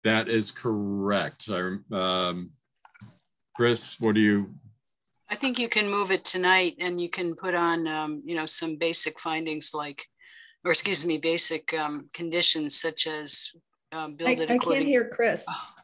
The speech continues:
Speaker 2: you can't hear me? I'm sorry. Um, I was saying,
Speaker 3: I
Speaker 2: I don't
Speaker 3: can't
Speaker 2: think
Speaker 3: hear
Speaker 2: I,
Speaker 3: Chris.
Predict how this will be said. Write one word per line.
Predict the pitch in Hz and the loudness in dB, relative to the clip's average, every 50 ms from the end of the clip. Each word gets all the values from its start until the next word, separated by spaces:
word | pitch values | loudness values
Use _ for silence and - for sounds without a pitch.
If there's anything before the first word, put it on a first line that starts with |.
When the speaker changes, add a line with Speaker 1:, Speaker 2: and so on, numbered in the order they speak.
| _ _ _ | _ _ _
Speaker 2:
you | - - - - - - _ _ | -20 -20 -18 -18 -20 -20 _ _
can't | - - 220 202 190 | -8 -6 -6 -6 -4
hear | 185 214 196 | -4 -4 -2
me? | 202 208 208 220 - _ _ _ _ _ _ _ _ | -2 -4 -6 -8 -12 _ _ _ _ _ _ _ _
I'm | 185 180 | 0 2
sorry. | - - 185 175 170 165 170 170 _ _ _ - - - - _ - | 2 2 2 0 -2 -2 -4 -6 _ _ _ -20 -20 -20 -20 _ -6
Um, | 226 190 180 180 175 175 175 185 - - _ _ _ _ _ _ _ _ _ _ _ _ _ - - - | -2 2 2 2 2 0 -2 -6 -10 -16 _ _ _ _ _ _ _ _ _ _ _ _ _ -14 -8 -4
I | - 208 | -2 0
was | 208 208 208 - | 2 4 4 4
saying, | - - 226 220 208 196 190 180 175 175 - _ _ _ - - _ - | 4 4 4 4 4 4 4 2 0 -2 -6 _ _ _ -20 -20 _ 0
Speaker 3:
I | 247 | 2
Speaker 2:
I | 262 | 2
don't | 285 - | 4 4
Speaker 3:
can't | 320 294 | 4 4
Speaker 2:
think | 294 285 | 2 2
Speaker 3:
hear | 269 277 269 262 | 4 4 4 4
Speaker 2:
I, | |
Speaker 3:
Chris. | 262 - - 254 247 214 151 - - - - - | 4 2 2 2 4 2 2 -2 -6 -10 -14 -16